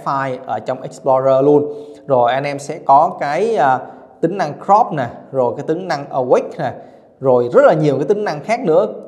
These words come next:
quản lý về bàn phím. Anh em có thể remap lại cái bàn phím trên cái laptop của anh em cũng được thông qua cái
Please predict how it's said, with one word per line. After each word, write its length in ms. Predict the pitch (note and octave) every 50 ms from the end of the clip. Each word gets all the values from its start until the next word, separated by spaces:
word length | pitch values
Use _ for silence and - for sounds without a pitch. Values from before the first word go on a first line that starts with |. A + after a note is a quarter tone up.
| - -
quản 140 | A#2+ G#2 A2
lý 120 | C3+ E3
về 180 | G3 F3 C#3+ B2
bàn 260 | A#2+ A#2 A2 A2 G#2+
phím. 460 | - - E3 E3 G3+ C4 F#4 - - - - - - - -
Anh 100 | D3 D3
em 80 | D3
có 40 | E3+
thể 160 | F3+ E3+ B2+
remap 480 | B2+ C#3 D3+ D3 C#3 D3 F3 A#3 - -
lại 100 | C#3+ -
cái 100 | - F3
bàn 160 | D#3 B2+ A2+ -
phím 220 | B2 C#3+ E3+ G3 - - -
trên 140 | - E3 D3+
cái 80 | D3 F#3
laptop 260 | F#3+ F#3 F#3+ F#3+ G3 F#3+
của 60 | -
anh 100 | - A2+ B2+
em 100 | B2 A#2+ B2+
cũng 100 | D#3 D#3+
được 200 | D3+ B2 G2+ -
thông 240 | - D3 C#3 C3 B2+
qua 180 | B2+ C3 A#2+ A#2+
cái 280 | A#2+ - B2 A#2+ C#3+